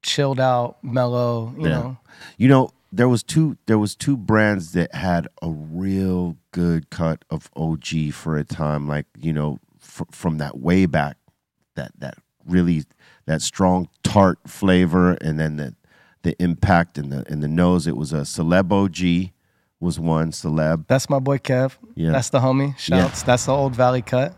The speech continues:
Speaker 2: And,
Speaker 1: Yeah.
Speaker 2: uh, and this other cat named Will Anonymous. Um, he was based out of, like, um, Lancaster, Palmdale, whatever.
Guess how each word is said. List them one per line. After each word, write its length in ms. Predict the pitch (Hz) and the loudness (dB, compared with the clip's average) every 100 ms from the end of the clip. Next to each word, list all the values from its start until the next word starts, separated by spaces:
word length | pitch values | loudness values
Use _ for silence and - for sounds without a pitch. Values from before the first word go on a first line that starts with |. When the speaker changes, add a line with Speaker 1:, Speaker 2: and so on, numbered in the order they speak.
| - | 0
Speaker 2:
And, 300 | 95 92 82 | 2 2 2
Speaker 1:
Yeah. 180 | 131 95 | 2 6
Speaker 2:
uh, 340 | 87 87 85 - _ | 6 6 2 -2 _
and 420 | 85 85 80 78 - | 0 2 0 -4 -8
this 240 | 78 82 | -8 -2
other 160 | 92 90 | -2 -2
cat 380 | - 101 87 64 | 0 2 2 -2
named 320 | - 82 82 78 | -4 -2 0 0
Will 280 | 78 90 90 | 2 4 2
Anonymous. 800 | 80 80 80 73 64 - - - _ _ _ _ _ _ | 0 -4 -4 -6 -8 -10 -14 -18 _ _ _ _ _ _
Um, 300 | 85 82 78 67 | 2 4 2 -2
he 180 | 76 | -2
was 180 | 92 90 | 0 0
based 380 | 73 85 82 - | 0 0 0 0
out 160 | 78 78 | 0 0
of, 220 | 78 - | -2 -4
like, 280 | 73 71 - | -2 -2 -2
um, 360 | 73 71 67 62 - | -4 -4 -6 -12 -12
Lancaster, 760 | - 78 78 73 78 71 - 73 | -2 0 0 -4 -4 -6 -6 -10
Palmdale, 680 | - - 76 76 73 73 71 | -10 -6 -4 -2 -2 -2 -2
whatever. 460 | 71 73 69 73 | -4 -4 -4 -6